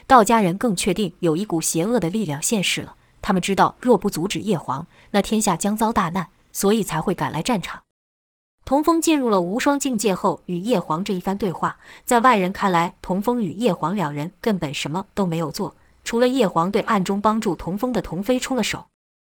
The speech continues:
可童风也确实让叶皇分神了，这瞬间便给了道家人机会。就看叶皇的四周围了七位道人，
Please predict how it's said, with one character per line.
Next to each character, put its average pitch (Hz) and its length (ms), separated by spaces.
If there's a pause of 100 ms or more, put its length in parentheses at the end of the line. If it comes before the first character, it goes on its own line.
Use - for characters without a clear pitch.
(500)
可 262 160
童 254 180
风 311 180
也 226 140
确 226 180
实 180 160
让 196 180
叶 208 140
皇 165 220
分 247 160
神 165 160
了， - 200 (280)
这 277 100
瞬 254 220
间 233 180
便 233 160
给 160 140
了 139 100
道 202 180
家 202 160
人 170 140
机 208 160
会。 - 220 (260)
就 285 140
看 247 220
叶 254 160
皇 180 200
的 214 80
四 208 180
周 214 180
围 185 120
了 202 120
七 - 180
位 240 140
道 160 180
人， 143 160